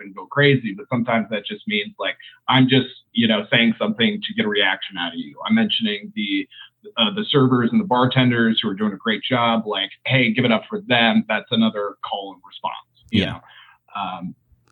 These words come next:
Speaker 1: but yeah, it's, uh, it's <laughs> a lot of times you're just digging a hole for the next guy to come in and fill with laughter.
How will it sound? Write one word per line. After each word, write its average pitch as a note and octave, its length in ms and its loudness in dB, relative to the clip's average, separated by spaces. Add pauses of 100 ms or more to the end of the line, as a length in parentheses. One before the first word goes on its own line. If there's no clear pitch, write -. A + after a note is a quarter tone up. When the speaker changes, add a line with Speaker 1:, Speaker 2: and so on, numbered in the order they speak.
(380)
Speaker 1:
but C3+ 100 2
yeah, A#2+ 180 4
it's, C#3 240 0
uh, C3+ 320 2
it's C#3 340 -2
<laughs> C#3 420 0 (260)
a B2+ 40 0
lot C3+ 240 4
of C#3+ 100 2
times D3 380 2
you're B2+ 160 0
just B2 340 -4
digging B2+ 220 4
a A2+ 80 2
hole A#2+ 340 0
for A#2+ 160 -2
the G#2 120 -4
next G#2 280 -4
guy A2 140 2
to G#2 100 0
come G#2+ 240 -2
in G2 100 -4
and F#2 200 -10
fill G2+ 200 -2
with F#2 160 -6
laughter. D#2 460 -10